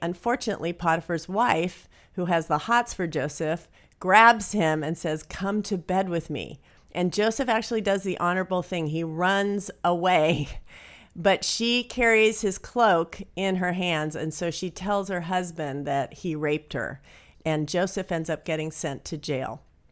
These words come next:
So here he is in jail for a crime he did not even commit.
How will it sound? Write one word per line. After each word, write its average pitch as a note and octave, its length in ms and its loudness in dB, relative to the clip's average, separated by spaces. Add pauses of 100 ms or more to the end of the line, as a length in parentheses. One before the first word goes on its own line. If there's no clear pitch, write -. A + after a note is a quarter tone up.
(280)
So E3 480 4 (480)
here A#3 240 4
he A#3+ 180 6
is D#3+ 320 4
in F#3 220 -2
jail D#3 320 2
for D#3 220 -2
a - 20 -4
crime E3 480 0
he E3 160 -2
did D#3 240 -2
not D#3+ 300 -2
even D#3 320 -4
commit. D3 600 -8